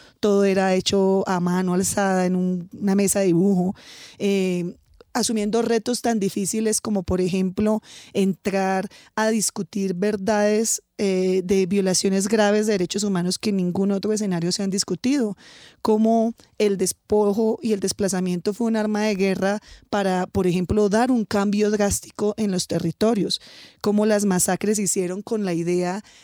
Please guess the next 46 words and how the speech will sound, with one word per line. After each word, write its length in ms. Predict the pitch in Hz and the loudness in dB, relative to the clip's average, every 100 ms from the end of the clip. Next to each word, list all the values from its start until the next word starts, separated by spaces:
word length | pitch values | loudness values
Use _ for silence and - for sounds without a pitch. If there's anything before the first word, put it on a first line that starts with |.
| _ | _
de 140 | 196 | -8
poder 320 | 190 190 185 156 | -4 -2 0 0
sacar 400 | 190 - 202 214 | -4 -2 -2 -2
a 40 | |
las 180 | 226 - | -4 -4
poblaciones 680 | 196 180 175 170 190 180 185 | 0 0 2 0 2 2 0
de 100 | 226 | 0
los 160 | 214 | -2
territorios 520 | - 180 175 180 185 | -2 -4 -4 -2 -2
para 160 | - 202 | -2 -4
imponer 340 | 190 175 170 | -2 -4 -2
allí 160 | 180 196 | -2 0
una 160 | 202 202 | 0 0
agenda 320 | 220 202 202 | 0 0 -2
de 60 | |
desarrollo 500 | 214 - 175 180 170 | -2 -4 -4 -2 0
donde 220 | 233 202 185 | 0 0 0
la, 200 | 180 - | -2 -4
donde 260 | 202 185 185 | -2 0 0
la 120 | 175 | -2
comunidad 500 | 196 175 170 170 175 | -4 -2 -2 -2 -2
era 220 | 214 214 | -2 0
un 80 | 220 | 0
estorbo, 580 | 214 - 262 262 180 - - - - - | 0 0 0 0 -2 -8 -16 -20 -18 -4
como 220 | 214 220 | 0 0
la 120 | 226 | 0
minería 380 | 220 190 175 175 | 0 0 -2 -2
en 80 | 180 | -2
Cesar 400 | 196 196 190 190 | 0 0 0 0
entró, 540 | 196 - 202 208 208 - - - _ | -4 -2 -2 0 -4 -12 -20 -20 _
eh, 280 | 175 175 175 - | -2 0 -2 -4
a 100 | 180 | -8
costa 520 | - 202 190 - 214 | -2 -2 -2 0 0
de 120 | 202 185 | 0 0
la 180 | 175 | 0
masacre 720 | 170 170 196 190 - 208 208 - | 0 -2 0 -2 -2 -2 -2 -4
y 220 | 214 185 | -4 -2
de 80 | 175 | -2
la 140 | 165 | -4
sangre 380 | - 180 180 208 | -2 -2 0 0
y 20 | |
el 80 | 196 | -2
desplazamiento 580 | 185 175 170 170 165 214 | -2 -2 0 -2 -2 -4
de 80 | |
muchas 260 | 185 165 190 | -4 -6 -8
comunidades, 760 | 190 175 175 180 226 196 175 | -6 -6 -6 -4 -4 -4 -8